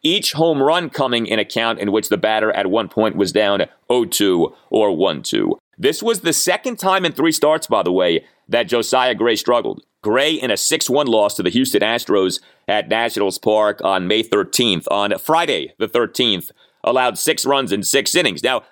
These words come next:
that was that weirdo start in which he allowed five runs in the top of the first, and then he, over his final five innings, allowed just one run.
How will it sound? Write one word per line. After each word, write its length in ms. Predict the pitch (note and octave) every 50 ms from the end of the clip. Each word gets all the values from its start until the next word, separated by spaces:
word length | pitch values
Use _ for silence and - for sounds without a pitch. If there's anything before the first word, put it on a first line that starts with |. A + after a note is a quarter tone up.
| _ _
that 260 | - E3 C4+ F4 D#4+
was 160 | D#4 A3+ D#3
that 180 | F3+ D#3 D3+ -
weirdo 420 | G#2+ A2 D3 F#3+ F#3+ E3 A#2+ G2+
start 420 | - - - A#2+ G#2+ G2+ G2+ G#2 -
in 140 | A2 A2 A2
which 160 | B2 B2 -
he 80 | A#2+
allowed 340 | A#2+ A2+ A2+ A#2 A2+ G#2+ -
five 440 | - - - C#3 D#3 F#3+ A3 G#3 C#3
runs 500 | G#2+ G#2+ A#2 A2+ G#2+ G#2 G#2 G2+ F2 -
in 100 | - A2
the 80 | G2+ F#2+
top 280 | - C3 A#2 A#2+ A#2
of 60 | A#2+
the 80 | G#2 -
first, 440 | - - C#3+ C#3 A#2+ G#2 G2 - -
and 140 | - G2+ A2
then 100 | B2+ C3+
he, 120 | B2+ C3
over 180 | C3 B2 A#2+ A2
his 120 | G2+ -
final 300 | - A#2+ A#2 A2 G#2 F2+
five 380 | - - - A#2 C3 C3 A2+ C3+
innings, 280 | B2 A#2 G#2 G2+ F2+
allowed 360 | - F2+ F#2+ F#2 G2 F#2+ E2 - - - _ _ _ _ -
just 340 | G2+ G#2 C#3 C#3 - - -
one 300 | G2+ B2 D3+ G#3+ G#3 D3+
run. 180 | B2 F2+ B1+